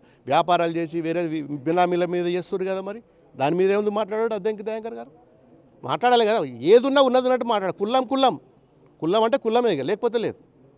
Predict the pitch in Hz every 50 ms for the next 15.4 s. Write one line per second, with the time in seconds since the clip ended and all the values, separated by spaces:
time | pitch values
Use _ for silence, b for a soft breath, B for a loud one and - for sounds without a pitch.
0 | _ _ - 123 139 170 180 - 208 202 202 202 196 190 190 170 190 196 208 208
1 | 151 156 156 - 190 180 175 180 196 - 170 160 165 160 151 139 151 165 196 165
2 | 135 127 127 - 135 131 127 117 127 147 147 123 - B B B B B B 131
3 | 139 151 151 147 151 131 127 135 139 143 143 147 139 139 139 135 131 135 123 135
4 | 131 117 139 135 135 135 139 127 135 135 135 135 139 135 127 143 139 - 139 135
5 | 131 131 123 - - 139 131 135 131 127 131 117 - 139 131 127 139 139 131 -
6 | 147 139 135 - - 131 127 135 127 127 120 - - 139 139 135 123 127 123 -
7 | - 135 139 139 127 127 139 139 143 143 131 135 135 135 135 135 127 139 131 131
8 | 139 - B B B B B B 147 160 151 - 156 143 151 160 170 165 156 156
9 | 170 175 175 170 156 139 135 151 165 170 165 165 175 175 180 185 208 - b b
10 | b b b b b b b b - 151 151 160 160 170 165 165 160 185 190 156
11 | 139 139 139 139 143 127 135 131 131 127 107 - 131 120 - 143 147 160 170 185
12 | 180 165 170 175 180 180 180 156 160 165 170 165 - - 170 175 180 185 185 180
13 | - - - b b b b b _ _ _ _ - 135 139 151 151 160 170 180
14 | 165 170 170 165 165 165 165 165 143 151 156 165 170 170 175 196 208 156 135 156
15 | 170 170 165 170 170 185 233